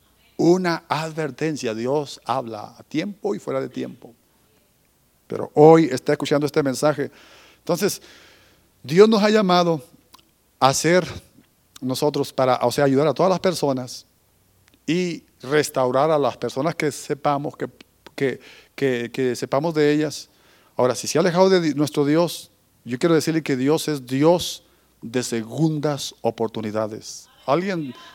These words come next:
no cree eso? Pero en la Biblia yo encuentro cómo Dios restauró a, a hombres, como voy a mencionar algunos.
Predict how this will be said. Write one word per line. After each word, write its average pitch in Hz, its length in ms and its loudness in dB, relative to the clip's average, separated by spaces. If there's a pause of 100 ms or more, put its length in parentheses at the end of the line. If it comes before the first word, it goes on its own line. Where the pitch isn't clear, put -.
(100)
no 156 220 0
cree 156 280 2
eso? - 240 -6 (480)
Pero 110 220 -10
en 127 200 -6
la 127 80 0
Biblia 151 200 -2
yo 151 100 -2
encuentro 135 720 -4 (340)
cómo 131 220 -4
Dios 135 140 0
restauró 117 420 0
a, 117 160 0
a 110 40 -2
hombres, 123 440 -2
como 113 200 -12
voy 123 200 -2
a 127 40 -2
mencionar 120 320 -6
algunos. 127 500 -4